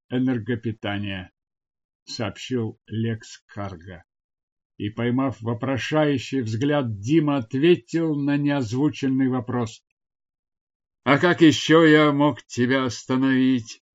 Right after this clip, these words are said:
Дим, понимающе кивнул и опустил голову. Это были не совсем настоящие эмоции. Мимикрия,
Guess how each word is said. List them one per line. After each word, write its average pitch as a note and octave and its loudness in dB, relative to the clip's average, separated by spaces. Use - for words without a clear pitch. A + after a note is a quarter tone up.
Дим, F3+ 0
понимающе A#2+ -2
кивнул A#2 -8
и A2+ -4
опустил A#2 -6
голову. G2 -10
Это D#3 -6
были G3 0
не G3 -2
совсем G#3 -6
настоящие C3+ -6
эмоции. A2 -8
Мимикрия, F3+ 2